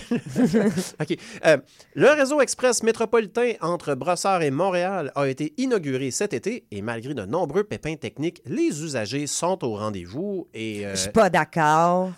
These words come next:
Speaker 1: Ah, mais c'est la chroniqueuse culturelle Nathalie Petrowski. Bonjour, Madame Petrowski.
Speaker 2: Je suis allée voir ça, le R E M, et j'ai détesté.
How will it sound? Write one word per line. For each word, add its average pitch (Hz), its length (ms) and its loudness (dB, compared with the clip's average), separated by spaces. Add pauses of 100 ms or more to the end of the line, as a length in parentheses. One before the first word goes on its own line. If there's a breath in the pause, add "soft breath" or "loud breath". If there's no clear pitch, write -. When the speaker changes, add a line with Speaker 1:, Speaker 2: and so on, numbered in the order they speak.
Speaker 1:
Ah, 339 320 2
mais 156 120 0
c'est 175 160 -4
la 165 100 2
chroniqueuse 220 520 -4
culturelle 147 460 -4
Nathalie 185 340 -2
Petrowski. 269 680 -4
Bonjour, 185 360 -2
Madame 139 220 -2
Petrowski. 127 640 -6 (120 loud breath)
Speaker 2:
Je - 60 -8
suis 262 160 2
allée 262 160 6
voir 240 240 4
ça, - 200 -4 (100)
le 196 100 2 (180)
R 190 240 4
E 160 60 -2
M, 233 300 0 (140)
et 214 120 4
j'ai 185 300 -4 (180)
détesté. - 720 0